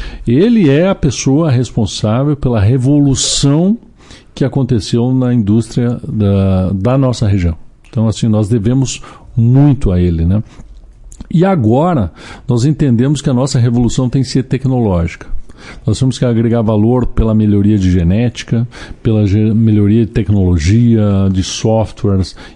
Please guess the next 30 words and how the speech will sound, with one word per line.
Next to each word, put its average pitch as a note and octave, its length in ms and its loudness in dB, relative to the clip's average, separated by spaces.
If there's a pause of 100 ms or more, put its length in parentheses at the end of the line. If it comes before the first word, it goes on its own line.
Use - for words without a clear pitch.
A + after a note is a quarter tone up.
e C#3+ 80 0
de B2+ 100 2
outras B2 320 -2
coisas, F2 380 -2
que - 160 -2
é F3 60 2
o D3 100 0
que D#3+ 160 -4
tá - 180 -4
fazendo B2+ 540 0
a - 20 0
diferença G#2 640 0
no, F#2+ 260 0
no G2 220 2
resto G#2+ 440 0
do G2+ 120 2
mundo, F2+ 380 2
né? G#2 200 0 (480)
Então, F#3+ 320 2
a G#3 60 2
nossa F3 300 0
ideia A#2 560 0
é A2 80 2
aproveitar B2 540 0
a C3 40 0
nossa C3+ 260 0
vocação A2 480 0
do G2+ 120 2
agronegócio G2+ 840 0 (600)
e C#3+ 300 2